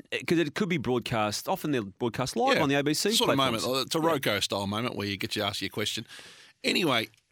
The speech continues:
Speaker 2: Paul Keating flipped the script, to quote
Speaker 1: <laughs>
Speaker 2: Sherrod Waitley last week, and launched at media, and some media in particular, the Fairfax media in particular, around their commentary on China and the
Speaker 1: <laughs>
Speaker 2: aukus.
Speaker 1: And the subs, the
Speaker 2: Yeah,
Speaker 1: submarines.
Speaker 2: the submarines.
Speaker 1: Yeah.
Speaker 2: So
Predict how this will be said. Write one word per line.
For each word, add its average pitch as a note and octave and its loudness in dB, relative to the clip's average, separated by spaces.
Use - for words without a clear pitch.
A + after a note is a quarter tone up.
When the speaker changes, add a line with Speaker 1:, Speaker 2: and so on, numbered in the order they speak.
Speaker 2:
Paul A#3 2
Keating C3+ 2
flipped - -2
the D3+ 2
script, - 2
to - -6
quote A#2+ 2
Speaker 1:
<laughs> - -6
Speaker 2:
Sherrod A#2 2
Waitley A2 0
last G#2+ -2
week, A2 -4
and D#3+ 2
launched G#3 2
at C#3+ 0
media, A#2 0
and C#3 2
some G3 4
media C#3+ 2
in G#2+ 0
particular, B2+ -4
the C#3 -2
Fairfax C#3+ 0
media G2+ -2
in F#2+ -4
particular, A2 -4
around A2+ 0
their A#2+ 0
commentary A2+ 0
on F#2 -2
China F2+ -2
and F#2 -4
the F#2+ -4
Speaker 1:
<laughs> F#2+ -6
Speaker 2:
aukus. - -4
Speaker 1:
And B2 2
the B2 4
subs, G#2 0
the B2 0
Speaker 2:
Yeah, A#2 0
Speaker 1:
submarines. G#2+ 2
Speaker 2:
the A2 -2
submarines. F#2+ 0
Speaker 1:
Yeah. - -20
Speaker 2:
So B2 2